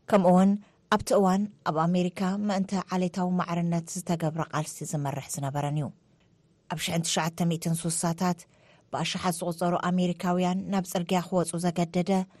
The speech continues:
ፖለቲካዊ ውክልና ናይ ዘይብሎም ንኡሳን ዓሌትን ደቂ ኣንስትዮን ሓዊሱ መብዛሕትኦም ኣፍሪካ ኣሜሪካውያን ህዝብታት ግዳያት እቲ ጂም ክሮው ተባሂሉ ዝፍለጥ ዝነበረ ሕጊ ነበሩ። ንሱ ድማ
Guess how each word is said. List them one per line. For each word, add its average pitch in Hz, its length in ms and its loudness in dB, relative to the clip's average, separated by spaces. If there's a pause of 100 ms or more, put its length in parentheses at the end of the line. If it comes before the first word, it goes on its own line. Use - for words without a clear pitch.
(400)
ፖለቲካዊ 208 500 4
ውክልና 185 540 4
ናይ 175 180 4
ዘይብሎም 165 580 2 (160)
ንኡሳን 190 560 0
ዓሌትን 135 440 -2 (160)
ደቂ 196 280 -6
ኣንስትዮን 143 540 -6
ሓዊሱ 170 300 -2 (720)
መብዛሕትኦም 185 600 0 (120)
ኣፍሪካ 208 420 -2
ኣሜሪካውያን 180 760 0
ህዝብታት 208 480 -6 (440)
ግዳያት 202 460 4
እቲ - 180 -6 (380)
ጂም 196 260 4
ክሮው 180 300 0
ተባሂሉ 180 440 0
ዝፍለጥ 165 440 -4
ዝነበረ 143 400 -4
ሕጊ - 300 -16
ነበሩ። 127 280 -4 (720)
ንሱ 165 260 0
ድማ 190 220 4